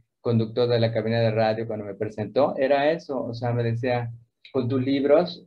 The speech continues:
tratas de que nos adentremos a nosotros mismos, en tus poemas, en tus textos, en tus cuentos juveniles, etcétera". Entonces él, imagínate, este, simplemente es un comentario,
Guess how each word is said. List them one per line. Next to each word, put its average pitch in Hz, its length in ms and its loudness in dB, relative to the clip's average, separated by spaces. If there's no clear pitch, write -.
tratas 127 500 2
de 117 200 -2
que 131 400 -2
nos 123 240 -4
adentremos 120 760 0
a 120 120 -6
nosotros 117 580 -2
mismos, - 580 -8
en 120 120 -6
tus 120 140 -6
poemas, 120 460 0
en 123 120 -10
tus 117 200 -8
textos, 123 420 -2
en 123 200 -4
tus 113 200 -8
cuentos 123 400 2
juveniles, 139 640 2
etcétera". 110 580 -8
Entonces 131 440 -4
él, 131 340 0
imagínate, 131 800 2
este, 117 800 -2
simplemente 131 460 2
es 127 80 -8
un 120 60 -8
comentario, 139 680 2